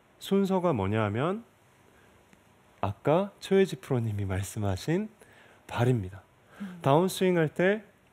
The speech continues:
Speaker 1: 발이 먼저고, 그 다음에 골반, 흉부, 팔, 손, 클럽 이렇게 힘의 전달이 됐을 때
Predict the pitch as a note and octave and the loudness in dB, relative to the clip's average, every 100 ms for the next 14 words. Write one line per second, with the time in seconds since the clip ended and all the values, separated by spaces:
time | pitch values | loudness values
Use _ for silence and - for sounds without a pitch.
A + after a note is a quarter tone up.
0 | _ _ _ - C3 D#3 G3+ A#2+ F#2+ G2+ | _ _ _ -2 2 2 2 0 -2 0
1 | B2 B2 D3+ E3+ G#3 A3+ - _ _ _ | 0 0 0 0 0 -4 -16 _ _ _
2 | _ - B2+ D#3 D#3 D3+ - A#2 A2+ C#3+ | _ -2 2 4 4 0 0 2 2 2
3 | F3 F#3+ - F3 E3+ E3 F#3 F#3+ - F#3 | 2 -2 -2 0 0 2 2 0 -2 0
4 | F#3+ A3 - _ _ - - F#3 F3 E3+ | 2 0 -6 _ _ -8 0 0 0 2
5 | C#3 - - - - _ C3 D#3 D3+ - | 2 0 -12 -20 -20 _ 2 2 2 2
6 | G3+ F#3+ G3 F#3+ G3 F#3+ - _ _ - | 2 2 2 4 2 0 -14 _ _ -2
7 | B2+ C#3 D3+ C#3+ G#2+ G2 A#2 G2+ D#3+ G#2 | 2 4 4 4 0 -2 -4 -2 -2 -2